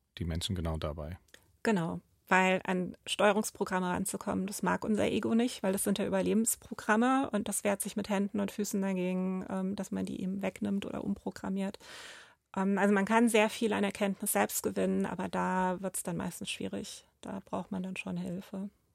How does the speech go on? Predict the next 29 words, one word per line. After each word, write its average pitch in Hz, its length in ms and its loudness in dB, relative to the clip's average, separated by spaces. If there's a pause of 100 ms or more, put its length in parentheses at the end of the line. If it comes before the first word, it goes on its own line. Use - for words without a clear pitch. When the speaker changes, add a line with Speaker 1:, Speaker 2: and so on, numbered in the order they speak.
(240)
Speaker 1:
Und 101 240 4
wo 101 140 6
wir 107 80 12
gerade 92 260 4
dabei 87 240 8
sind, 127 220 4
gab's 104 260 6
eine, 98 500 8 (580)
eine 98 200 10
deiner 90 440 6
Lieblingserkenntnisse, 113 1000 4
eine 92 180 4
der 85 140 2
größten 98 320 2
Erkenntnisse? 101 520 2
Hat's 95 240 -2
einmal 90 240 0
irgendwann 90 360 0
so 87 120 -2
groß 90 300 0
Bing 104 220 6
gemacht 107 360 0 (140)
bei 104 80 -2
dir? 107 180 -4 (680)
Speaker 2:
Oh, 247 240 12
da 262 100 10
Speaker 1:
Ja. 240 60 8
Speaker 2:
gab's 226 520 6
viele. 220 680 6